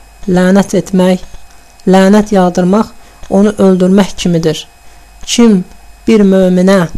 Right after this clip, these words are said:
kafir deyərsə, onu öldürmüş kimi olar." Yəni, biz bilirik ki, şəriətdə,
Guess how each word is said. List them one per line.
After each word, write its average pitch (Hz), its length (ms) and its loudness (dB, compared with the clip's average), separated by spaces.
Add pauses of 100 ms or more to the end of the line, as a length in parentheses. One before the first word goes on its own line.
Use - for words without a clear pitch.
(1400)
kafir 190 420 0
deyərsə, 202 800 0 (880)
onu 196 320 0
öldürmüş 180 580 -2
kimi 170 200 -2
olar." 160 400 -2 (1500)
Yəni, 196 600 0 (1080)
biz 208 220 -4
bilirik 214 380 0
ki, 208 180 0
şəriətdə, 190 800 0